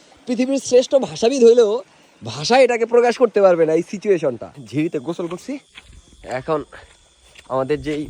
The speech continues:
পাড়া, সেই পাড়া যাচ্ছি। আমাদের গাইড হচ্ছে রান্না বান্না করতেছে। পাড়াটা বেশি উপরে না, পাহাড়ে প্রত্যেকটা পাড়া গইঠা ওঠে। মানে পাড়া যেগুলা, যেটা বলা হয় সেটা হচ্ছে পাহাড়ের, না, আদিবাসী উপজাতি যারা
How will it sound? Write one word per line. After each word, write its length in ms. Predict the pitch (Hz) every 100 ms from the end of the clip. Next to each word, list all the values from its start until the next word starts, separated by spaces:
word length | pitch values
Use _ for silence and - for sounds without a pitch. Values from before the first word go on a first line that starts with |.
| -
পাড়া, 280 | 151 151 190
সেই 140 | 190
পাড়া 260 | 123 131 143
যাচ্ছি। 320 | 139 - 147
আমাদের 500 | 185 _ - 139 143
গাইড 300 | 120 147 147
হচ্ছে 160 | 151 156
রান্না 260 | 143 151
বান্না 200 | 156 131
করতেছে। 400 | 113 - 113 - - - - - _ _
পাড়াটা 240 | - 180 220
বেশি 300 | 202 - 226
উপরে 280 | 196 220 170
না, 100 | 98 - - - - _
পাহাড়ে 200 | - 156
প্রত্যেকটা 680 | 196 214 - 254 _ 214 143 240 - _ _ _ _ _
পাড়া 280 | - 180 202
গইঠা 400 | 202 151 165 180
ওঠে। 400 | 156 120 127 165
মানে 180 | 208 135 -
পাড়া 240 | 156 175
যেগুলা, 360 | 196 202 208 196
যেটা 320 | 170 170 190
বলা 260 | 175 175 185
হয় 120 | 151
সেটা 160 | 170
হচ্ছে 180 | 175 175
পাহাড়ের, 340 | 165 160 170 165 _ _ _ _ 127
না, 220 | 120 117
আদিবাসী 600 | 135 139 165 151 - 135 -
উপজাতি 420 | - 143 139 127
যারা 220 | 127 135